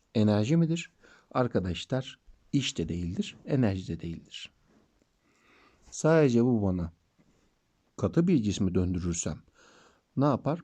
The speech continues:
Bir tork yaratabilir. Ne yapacağım? Burası benim için F çapraz çarpım D dedim. Ne yapıyorum? Şurayı kullanıyorum. Bana burada M A dese,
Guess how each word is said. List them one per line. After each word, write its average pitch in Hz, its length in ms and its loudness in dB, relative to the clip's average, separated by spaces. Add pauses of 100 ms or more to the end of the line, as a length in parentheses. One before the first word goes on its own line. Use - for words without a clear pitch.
Bir 123 200 0
tork 127 260 2
yaratabilir. 90 680 -6 (1300)
Ne 160 60 6
yapacağım? 117 560 -2 (380)
Burası 170 380 -2
benim 135 240 2
için 120 320 -4 (360)
F 190 240 -2 (100)
çapraz 147 460 -2
çarpım 127 540 -2
D 120 180 2
dedim. 85 220 -4 (2500)
Ne 139 120 2
yapıyorum? 160 520 0 (140)
Şurayı 156 640 -2 (540)
kullanıyorum. 98 680 -6 (1400)
Bana 202 280 2
burada 87 380 -2 (100)
M 165 220 2
A 143 200 0
dese, - 320 -4